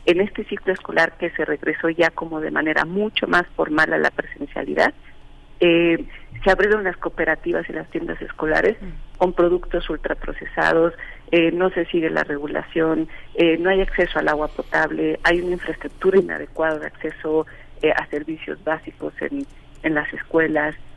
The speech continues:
Speaker 1: eh, y se volvió a la misma historia, lamentablemente, ¿no? Y eso es lo que realmente nos preocupa mucho más. Además de que se ha desmantelado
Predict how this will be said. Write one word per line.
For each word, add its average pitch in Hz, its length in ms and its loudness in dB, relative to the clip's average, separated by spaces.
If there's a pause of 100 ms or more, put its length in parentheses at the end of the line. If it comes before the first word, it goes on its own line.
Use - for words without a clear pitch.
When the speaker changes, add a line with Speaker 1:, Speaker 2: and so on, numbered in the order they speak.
(240)
Speaker 1:
eh, 156 520 2 (160)
y 180 120 -6
se 175 120 -2
volvió 165 380 4
a 170 60 2
la 160 100 -4
misma 156 320 -4
historia, 151 460 -4
lamentablemente, 147 920 -8
¿no? - 160 -6
Y - 160 -4
eso 185 160 -2
es 180 60 -2
lo 170 100 -4
que - 160 -6
realmente 202 640 -2
nos 233 160 -12
preocupa - 580 -8
mucho 285 340 -12
más. 320 200 2 (400)
Además 180 360 4
de 202 120 2
que 156 260 0 (720)
se 180 80 6
ha 175 60 4
desmantelado 170 800 -2